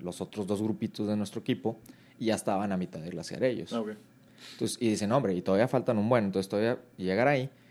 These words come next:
Speaker 1: Y yo, yo había dicho la mentalidad de, "Pues bueno, no hay problema, me espero en el glaciar a que, hasta que suba otra vez el guía", porque él se, él es de esa capacidad.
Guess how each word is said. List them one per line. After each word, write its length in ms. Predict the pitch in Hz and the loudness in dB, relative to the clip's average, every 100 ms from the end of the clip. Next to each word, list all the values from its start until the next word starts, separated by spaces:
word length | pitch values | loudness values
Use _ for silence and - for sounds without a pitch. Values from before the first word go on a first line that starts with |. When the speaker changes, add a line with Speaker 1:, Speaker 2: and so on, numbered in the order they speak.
| - - | -20 -14
Speaker 1:
Y 60 | 120 | -2
yo, 120 | 113 | 0
yo 200 | 120 127 | 0 4
había 160 | 123 131 | 6 8
dicho 240 | 131 131 131 | 6 6 2
la 60 | |
mentalidad 540 | 127 117 107 107 107 110 | 2 0 2 4 4 4
de, 420 | 117 113 104 - - - | 4 2 0 -4 -10 -6
"Pues 160 | - 170 | -4 2
bueno, 280 | 196 214 180 | 2 2 0
no 60 | |
hay 60 | 156 | 0
problema, 360 | 165 170 165 107 | 2 2 2 2
me 100 | 101 | 0
espero 340 | - 101 101 | 0 0 2
en 60 | 139 | 0
el 80 | |
glaciar 300 | 139 131 110 | -2 -2 0
a 80 | 110 | 0
que, 60 | - | -4
hasta 200 | - 92 | -8 -8
que 80 | - | -8
suba 240 | - 98 | -4 -4
otra 140 | 101 117 | -2 -4
vez 100 | 113 | -2
el 160 | 123 | -4
guía", 300 | 127 139 127 | 0 2 2
porque 200 | 143 95 | -2 -6
él 40 | 90 | -6
se, 380 | 101 98 57 - - - - - | -2 0 -2 -6 -14 -16 -18 -14
él 320 | - 90 92 98 | -6 -2 0 0
es 300 | 90 - 95 | 0 -2 -4
de 60 | |
esa 140 | 95 104 | -4 -4
capacidad. 540 | - 110 120 110 117 | -4 -4 0 2 0